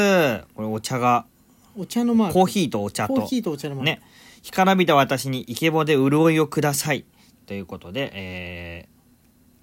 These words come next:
Speaker 1: ー、
Speaker 2: じゃあ、これ、それぞれ、<laughs> それぞれ読んでみます。
Speaker 1: はい。
Speaker 2: はい。
Speaker 1: では。
Speaker 2: じゃあ、俺、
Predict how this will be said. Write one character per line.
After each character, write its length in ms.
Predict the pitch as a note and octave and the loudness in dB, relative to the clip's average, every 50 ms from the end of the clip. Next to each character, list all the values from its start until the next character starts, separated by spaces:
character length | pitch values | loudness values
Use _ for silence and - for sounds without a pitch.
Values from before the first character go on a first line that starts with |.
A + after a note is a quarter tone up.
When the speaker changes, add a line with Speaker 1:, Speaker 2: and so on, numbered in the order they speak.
| _ _ _ _ - | _ _ _ _ -12
Speaker 1:
ー、 60 | F3+ | -8
Speaker 2:
じ 80 | D3+ F3+ | -8 -8
ゃ 60 | F3 | -6
あ、 20 | |
こ 80 | - G#3 | -4 -4
れ、 80 | G3+ | -4
そ 180 | F#3 - - A3 | -4 -2 0 2
れ 120 | A3+ C#4 | 2 4
ぞ 120 | C4 C#4+ C#4+ | 2 2 2
れ、 280 | A3+ E3 C#3+ C3 A2+ - _ _ - D3+ C#3+ - - - - - | 2 0 -2 -4 -10 -14 _ _ -10 -8 -8 -8 -10 -10 -2 2
<laughs> 600 | C#4 A3+ - - C4+ A3+ - C#4 D4+ D#4 C#4+ A#3 | 2 2 2 2 -2 -4 -4 -6 -12 -14 -14 -14
そ 160 | - - B3 | -6 -4 -2
れ 80 | C4+ C#4+ | 0 0
ぞ 100 | G#3+ B3 | 0 0
れ 60 | G#3+ | 0
読 160 | F3 E3 D#3+ | 0 -2 -2
ん 60 | D3+ C3+ | -6 -8
で 60 | B2+ | -10
み 120 | B2 A#2 A2+ | -10 -12 -14
ま 120 | A2 G#2+ | -14 -16
す。 200 | - - - - _ _ _ - | -18 -20 -20 -20 _ _ _ -4
Speaker 1:
は 120 | - F#3 | -2 -2
い。 100 | - - _ _ _ _ _ _ _ _ _ | -2 -4 _ _ _ _ _ _ _ _ _
Speaker 2:
は 160 | - F3+ F#3 | -8 -6 -6
い。 100 | F3+ D3+ - _ _ _ _ _ _ _ _ _ _ _ _ _ _ _ _ _ _ _ _ _ _ _ | -6 -6 -10 _ _ _ _ _ _ _ _ _ _ _ _ _ _ _ _ _ _ _ _ _ _ _
Speaker 1:
で 60 | A#2+ B2 | -6 -4
は。 60 | A2+ | -4
Speaker 2:
じ 40 | - | -4
ゃ 40 | |
あ、 60 | D#3+ D#3 | -4 -4
俺、 180 | E3 F3 F3+ | -6 -8 -8